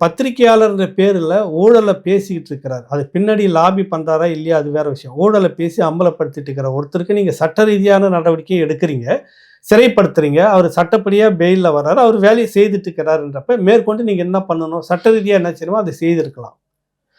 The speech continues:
வழக்கு போட்டீங்க, கொண்டு போய் நேர் நிறுத்துறீங்க, நீதிபதி பார்த்துட்டு "இதெல்லாம் சரி வராது, நீங்க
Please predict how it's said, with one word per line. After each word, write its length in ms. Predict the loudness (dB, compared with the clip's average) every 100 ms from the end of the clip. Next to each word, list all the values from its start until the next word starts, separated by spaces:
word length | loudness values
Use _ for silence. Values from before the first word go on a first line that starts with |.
| _ 0
வழக்கு 300 | 2 2 2
போட்டீங்க, 380 | 2 4 2
கொண்டு 160 | 0 0
போய் 160 | 2 4
நேர் 160 | 4
நிறுத்துறீங்க, 500 | 2 -2 -2 -2 -2
நீதிபதி 500 | -2 0 0 -2 -2 0
பார்த்துட்டு 260 | 0 0 -4
"இதெல்லாம் 280 | -2 0
சரி 200 | 2 2
வராது, 500 | 2 2 2 0 -4
நீங்க 280 | -4 -6 -10